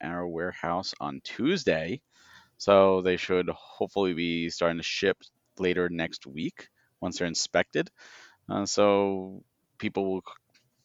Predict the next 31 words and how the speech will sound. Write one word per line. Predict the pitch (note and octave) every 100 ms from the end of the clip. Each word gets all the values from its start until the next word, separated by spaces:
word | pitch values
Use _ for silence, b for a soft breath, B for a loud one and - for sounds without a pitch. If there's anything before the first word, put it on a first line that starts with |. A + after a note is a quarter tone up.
| _ _
cross | - G#2
their | G#2
fingers, | F#2 A2 G2+ F#2+
get | G2 -
their | F#2
copies | - G#2 - G2 F#2 F2+ b b b
before | - F#2 G2+
the | F#2+
end | F#2 F2+
of |
the | E2+
year | F2 F2+ F2+
if | F2
those | F#2 E2
are | D#2+
pre-ordered. | - G2+ G2 F#2+ F#2+
And | -
of | F2+
course, | - F2+ F2 - b b -
we |
will | F#2
put | E2 F#2
them | E2+
back | E2+ E2+
on | D#2
the |
site, | - - A2+ A2
any | F#2 G2
remaining | E2+ E2 F#2+ F2 F2+
copies | - F2+ - E2
we | D#2